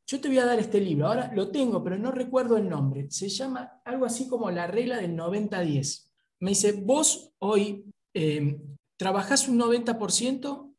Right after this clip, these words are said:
y te ganás un diez. Todo ese noventa por ciento, ¿a dónde va?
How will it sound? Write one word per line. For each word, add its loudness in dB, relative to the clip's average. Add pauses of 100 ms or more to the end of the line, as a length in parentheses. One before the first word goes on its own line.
(140)
y -6
te -2
ganás -2
un 0
diez. -2 (300)
Todo 4
ese 4
noventa 2
por -4
ciento, -2
¿a -2
dónde 0
va? -4